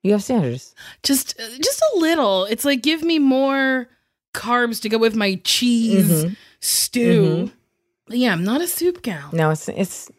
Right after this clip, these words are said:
Speaker 1: yeah, I'm telling you, it's a, it's a bad day or a bad month when you're just craving soup all the time.
Speaker 2: Yeah, I don't think I've ever cra-,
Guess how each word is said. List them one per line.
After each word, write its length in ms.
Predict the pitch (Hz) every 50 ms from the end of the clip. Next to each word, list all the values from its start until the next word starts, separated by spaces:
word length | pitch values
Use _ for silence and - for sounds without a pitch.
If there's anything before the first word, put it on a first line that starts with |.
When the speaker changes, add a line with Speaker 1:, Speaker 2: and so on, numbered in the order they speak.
| _ -
Speaker 1:
yeah, 260 | 139 120 104 117 131 - _ -
I'm 120 | 170 175
telling 280 | - - 180 160 143 131
you, 80 | 131
it's 120 | 135 135 -
a, 140 | 160 147 - -
it's 140 | 139 156 -
a 80 | 180 156
bad 560 | 135 139 139 143 143 147 151 151 151 143 139
day 420 | 135 131 127 123 117 113 110 117 - _ _
or 160 | - 143 135
a 40 | 123
bad 400 | 127 131 131 139 139 139 131 120
month 440 | 123 127 120 110 107 - - - _ _ _ _ _
when 180 | - 123 131 135
you're 100 | 135 131
just 220 | 123 127 117 -
craving 480 | - - - 139 127 135 131 127 127 123
soup 360 | 117 - - - 127 110 - -
all 120 | 107 113
the 120 | 107 113
time. 260 | - - 92 85 98 - - _ _ _ _ _ _ _ _ _ _ -
Speaker 2:
Yeah, 260 | 214 226 233 214 196 165
I 100 | - 226
don't 140 | 285 359 370
think 140 | - 381 381
I've 100 | 370 294
ever 240 | 262 262 277 277 247
cra-, 560 | - - - - - 190 190 202 202 214 220